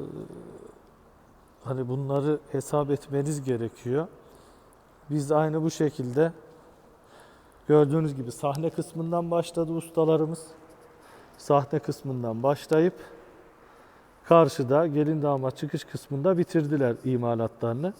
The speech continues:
Tabii başlamadan önce ben bir ölçü aldırdım. Yani karşı tarafla bu sahnenin önünü, ölçüsünü aldırdık. Ee, yaklaşık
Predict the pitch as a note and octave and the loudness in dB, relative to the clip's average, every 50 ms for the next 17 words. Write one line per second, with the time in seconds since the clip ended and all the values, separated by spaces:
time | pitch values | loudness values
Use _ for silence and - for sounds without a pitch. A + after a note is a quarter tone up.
0 | - - - - - - - - - C#3+ D3+ D3+ D#3+ E3 D#3+ - - F3 E3 E3+ | -14 -20 -20 -20 -20 -20 -8 -2 2 2 4 6 6 6 6 4 2 2 4 4
1 | D#3+ E3 E3+ E3 D#3+ D3 D#3+ D3+ D#3+ D#3+ D#3+ D#3+ E3 D#3+ D#3+ D#3+ D#3 - - E3+ | 4 4 4 4 4 4 4 4 2 2 2 4 4 6 4 4 4 4 4 6
2 | E3 E3 E3 E3 D#3 F3 E3 D3+ C3 D3 F3 G3+ - - - - - - - - | 8 8 6 6 6 4 4 4 2 0 -4 -4 -8 -16 -20 -20 -20 -20 -20 -20
3 | - - - - - - - - B2 B2 B2 A#2 A#2 A2+ - - C#3+ C#3+ C3+ - | -20 -20 -20 -20 -20 -20 -10 -4 -2 -2 0 0 -2 -2 0 2 2 2 2 0
4 | - - - D3+ C#3 D3 D3+ D3 - C3 C#3 D3+ D#3+ D#3 C#3+ C#3+ C3+ - - C#3+ | -6 -6 -2 -2 0 0 -2 -4 -2 -2 0 2 2 2 0 -4 -4 0 0 0
5 | C#3 C#3 C3 C3 C3 A#2+ A#2 A2+ A2 - C3+ C#3+ D3+ D3+ D#3 C#3+ C3+ D3+ F3 G#3+ | 0 0 -2 -4 -6 -6 -6 -6 -6 -4 -4 -2 -2 -2 -2 -4 -4 -4 -6 -6
6 | - - - - - - - - - - - _ _ - D3+ D#3+ D#3+ C#3+ - E3 | -10 -16 -20 -20 -20 -20 -20 -20 -20 -20 -20 _ _ 2 4 4 4 4 0 -4
7 | D#3 - D3+ C#3+ B2+ B2+ C#3+ D#3 E3 E3 D#3+ F3 D#3+ D#3 E3+ F3+ - - - - | -6 -4 -6 -4 -2 0 2 2 2 2 0 0 0 -2 -4 -6 -6 -10 -16 -20
8 | - - - - - - - - - - - - - C#3 C#3+ C#3 C#3 C3+ C#3 C3+ | -20 -20 -20 -20 -20 -20 -20 -20 -20 -20 -18 -14 -12 -10 -8 -8 -8 -8 -6 -2
9 | C#3 D3+ D#3 D3+ - - D#3+ - - - E3+ | 2 2 2 2 2 0 -2 0 0 -2 -4